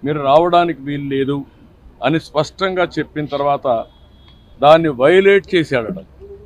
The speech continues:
వైలేట్ చేసి వెళ్ళి మార్కెట్ కమిటీలు ఇవన్నీ చేయడం, చేసిన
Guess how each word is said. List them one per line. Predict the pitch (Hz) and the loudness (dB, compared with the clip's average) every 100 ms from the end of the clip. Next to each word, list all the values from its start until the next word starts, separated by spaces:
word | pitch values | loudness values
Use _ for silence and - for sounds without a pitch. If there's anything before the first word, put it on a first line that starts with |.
| - - - 117 | -20 -20 -6 2
వైలేట్ | 156 190 202 196 185 | 2 4 2 0 -2
చేసి | 185 147 156 | -4 -4 -4
వెళ్ళి | 139 143 143 127 - - - - - - 139 | -4 -2 -2 -4 -6 -14 -10 -10 -10 0 2
మార్కెట్ | 175 170 175 - | 2 0 -10 -8
కమిటీలు | 165 160 160 156 | -10 -8 -6 -4
ఇవన్నీ | 135 135 135 - | -4 -6 -8 -10
చేయడం, | 110 90 - - - - - - - - | -12 -12 -20 -20 -20 -20 -20 -20 -20 -8
చేసిన | 151 175 202 202 | 0 0 0 -4